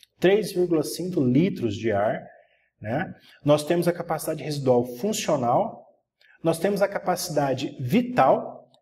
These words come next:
que é o volume de reserva inspiratória somado ao volume corrente e ao volume de reserva expiratória, e nós temos a nossa capacidade pulmonar total, que são todos os volumes. O volume de reserva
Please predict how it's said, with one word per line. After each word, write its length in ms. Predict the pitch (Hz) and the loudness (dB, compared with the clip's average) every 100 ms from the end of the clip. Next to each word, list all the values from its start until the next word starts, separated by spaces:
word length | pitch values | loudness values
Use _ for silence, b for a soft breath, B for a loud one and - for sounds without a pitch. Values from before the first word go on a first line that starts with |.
| _ | _
que 100 | - | 0
é 20 | |
o 80 | 160 | 2
volume 320 | 147 156 185 | 2 4 2
de 80 | 196 | 2
reserva 380 | 165 156 151 151 | -2 0 0 -2
inspiratória 840 | 151 - 151 135 - 123 110 101 95 - _ | -4 -4 -2 -2 0 2 2 0 -4 -12 _
somado 840 | - - 202 180 147 127 107 117 - | -8 0 2 2 2 2 0 -4 -2
ao 140 | 147 | 0
volume 360 | 139 147 180 190 | 2 4 4 2
corrente 680 | - 156 131 117 104 - b b b - | 0 -2 -2 -4 -6 -12 b b b 0
e 80 | 156 | 2
ao 140 | 147 | 4
volume 260 | 147 156 185 | 2 0 0
de 80 | |
reserva 520 | 160 151 127 120 127 - | -2 0 0 0 -2 2
expiratória, 1040 | 185 196 - 165 143 - - 120 165 220 - _ _ B B - | 2 2 -2 -4 -4 -4 -2 0 0 -2 -10 _ _ B B -2
e 80 | 240 | 2
nós 320 | 254 247 - | 2 2 -4
temos 300 | 208 233 220 | -6 -4 -2
a 60 | |
nossa 280 | 220 214 208 | 0 0 -4
capacidade 800 | - 185 190 - 151 180 208 180 | -8 -6 -4 -4 -2 0 0 -4
pulmonar 680 | - 220 202 185 180 185 180 - | -4 -2 0 0 0 -2 -6 0
total, 840 | 233 240 - 151 160 139 95 - _ _ _ _ _ _ _ | 2 2 2 4 6 4 -2 -12 _ _ _ _ _ _ _
que 100 | - | -4
são 340 | 233 247 247 - | 0 0 -2 2
todos 320 | 196 202 185 | 2 4 0
os 60 | 170 | -4
volumes. 640 | 240 190 143 143 - - _ _ _ _ | -2 0 0 -2 -8 -18 _ _ _ _
O 80 | - | 0
volume 300 | 131 143 180 | 4 4 4
de 80 | 190 | 0
reserva 460 | 151 139 127 120 | -6 -2 0 0